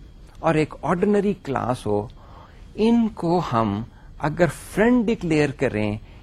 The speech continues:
ایک ٹیمپلیٹ کلاس کی تو اس کی کیا ریمیفیکیشن ہے؟ So we have a template class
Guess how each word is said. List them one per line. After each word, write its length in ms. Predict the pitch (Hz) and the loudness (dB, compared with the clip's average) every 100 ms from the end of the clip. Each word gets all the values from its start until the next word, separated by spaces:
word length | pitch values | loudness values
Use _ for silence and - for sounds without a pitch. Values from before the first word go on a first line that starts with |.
| - | -6
ایک 160 | 160 - - | -4 -4 -4
ٹیمپلیٹ 600 | 147 143 131 202 247 269 - | 0 0 0 2 4 4 2
کلاس 500 | - 127 113 120 - | 0 2 2 0 -6
کی 300 | 113 110 113 - - - - | -6 -4 -6 -12 -20 -8 4
تو 120 | 208 | 6
اس 120 | 151 | 6
کی 120 | - | 0
کیا 240 | - 160 127 | 0 4 4
ریمیفیکیشن 640 | 101 90 - - 85 - - | 2 -2 -6 -10 -12 -14 -20
ہے؟ 60 | - - - - | -20 -20 -20 -4
So 140 | 147 123 | 0 2
we 120 | 143 | 2
have 120 | 131 120 | 2 0
a 180 | - | 0
template 520 | 117 113 135 208 - 214 | -2 0 2 2 2 0
class 240 | 101 | 2